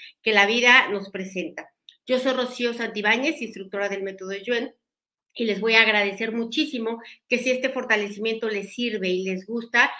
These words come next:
por favor me ayuden con un like, con un comentario, compartiendo,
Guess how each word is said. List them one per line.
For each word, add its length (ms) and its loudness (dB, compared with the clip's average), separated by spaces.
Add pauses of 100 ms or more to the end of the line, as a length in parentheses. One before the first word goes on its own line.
(200)
por 120 -6
favor 320 -2
me 100 0
ayuden 360 -2
con 180 -6
un 140 -4
like, 320 -2 (100)
con 180 -8
un 120 -8
comentario, 640 -2
compartiendo, 760 -6